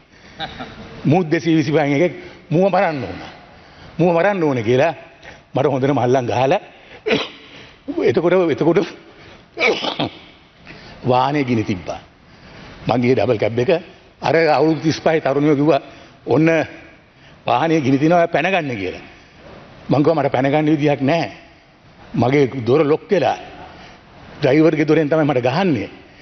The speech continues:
වීදුරු ඔක්කොම කඩලා. ඒක නිසා මං කිව්වා, 'අනේ, පුළුවන් නම් මාව ඇදලා ගන්නයි' කියලා." මාව ඇදලා ගන්නකොට කා-, කාර් එක ගිනි ගන්නවා.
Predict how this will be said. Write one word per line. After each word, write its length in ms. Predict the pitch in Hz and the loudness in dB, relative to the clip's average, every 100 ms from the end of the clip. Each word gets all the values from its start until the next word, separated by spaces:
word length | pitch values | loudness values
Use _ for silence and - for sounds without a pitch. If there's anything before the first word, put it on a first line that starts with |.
| - - | -18 -2
වීදුරු 320 | 139 156 160 | 0 4 4
ඔක්කොම 260 | 156 165 151 | 4 2 -2
කඩලා. 400 | 151 175 135 90 - - _ _ _ - - - | 0 0 0 -2 -10 -20 _ _ _ -20 -14 -4
ඒක 140 | 117 143 | 0 0
නිසා 300 | 156 160 147 143 - - _ - - - | 0 0 -2 -6 -20 -20 _ -20 -20 -8
මං 160 | 147 135 | -2 0
කිව්වා, 180 | 139 127 | 2 2
'අනේ, 160 | 131 | 0
පුළුවන් 320 | 135 123 135 | 0 2 2
නම් 120 | 139 147 | 2 2
මාව 180 | 143 | 2
ඇදලා 280 | 165 131 151 | 2 2 2
ගන්නයි' 380 | 143 113 104 76 | 2 -2 -4 -10
කියලා." 200 | 78 67 - - - - - - - - - - - | -14 -16 -18 -20 -20 -20 -20 -20 -20 -20 -18 -18 -4
මාව 340 | 139 143 180 196 | 2 2 4 4
ඇදලා 360 | 180 131 175 | 4 2 2
ගන්නකොට 380 | 165 165 170 180 175 135 | 2 2 2 2 0 0
කා-, 200 | 139 139 | -2 0
කාර් 240 | - 147 | 0 0
එක 100 | 165 | 0
ගිනි 180 | 127 151 | 0 2
ගන්නවා. 320 | 131 80 80 | 0 -2 -14